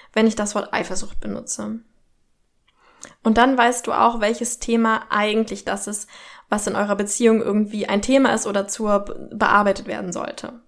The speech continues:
Das heißt, vielleicht ist eigentlich bei euch in der Beziehung nicht Eifersucht ein Thema, sondern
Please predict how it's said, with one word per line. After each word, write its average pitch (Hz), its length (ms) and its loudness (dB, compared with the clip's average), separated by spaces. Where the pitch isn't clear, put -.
Das 208 140 -4
heißt, 220 200 -2
vielleicht 226 280 -2
ist - 140 -10
eigentlich 254 320 0
bei 233 120 0
euch 233 200 0
in 226 80 0
der 214 80 -2
Beziehung 220 320 -4
nicht 208 180 -4
Eifersucht 269 500 0
ein 240 60 2
Thema, 240 320 2
sondern 220 380 0